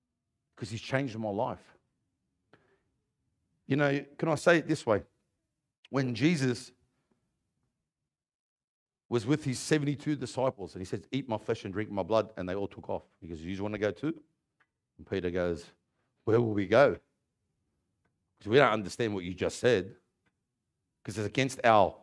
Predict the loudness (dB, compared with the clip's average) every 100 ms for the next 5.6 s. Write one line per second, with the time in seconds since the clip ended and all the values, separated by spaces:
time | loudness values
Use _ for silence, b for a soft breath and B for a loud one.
0 | _ _ _ _ _ _ _ _ _ -6
1 | 0 0 2 -4 -6 -6 -4 -2 -2 -2
2 | 2 2 2 -2 -6 -6 -2 -2 -2 -2
3 | 2 2 0 _ _ -6 -4 -4 -4 -2
4 | 0 0 -2 -6 -6 -10 -10 -8 -8 -8
5 | -12 -10 -10 -4 -4